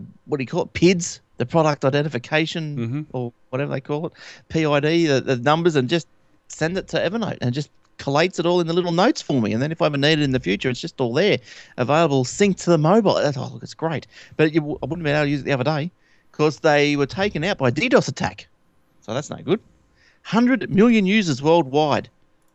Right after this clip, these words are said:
Speaker 1: have confirmed it today. Have confirmed. Hundred million, that's a lot of people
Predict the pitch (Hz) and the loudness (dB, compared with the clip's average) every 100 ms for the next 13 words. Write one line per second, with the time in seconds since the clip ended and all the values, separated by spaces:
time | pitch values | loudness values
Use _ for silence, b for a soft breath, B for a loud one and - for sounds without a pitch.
0 | _ - 240 214 208 180 - 254 269 117 | _ 2 2 2 -2 -2 4 6 6 4
1 | 110 160 - 180 190 160 101 - _ _ | 0 -4 -4 -2 0 0 -2 -12 _ _
2 | _ _ _ _ - 175 - 143 190 226 | _ _ _ _ -8 -6 -2 0 2 2
3 | 147 180 190 156 185 185 175 180 160 190 | 2 0 0 -2 -4 -4 -4 -4 -2 -4
4 | 185 147 | -4 -4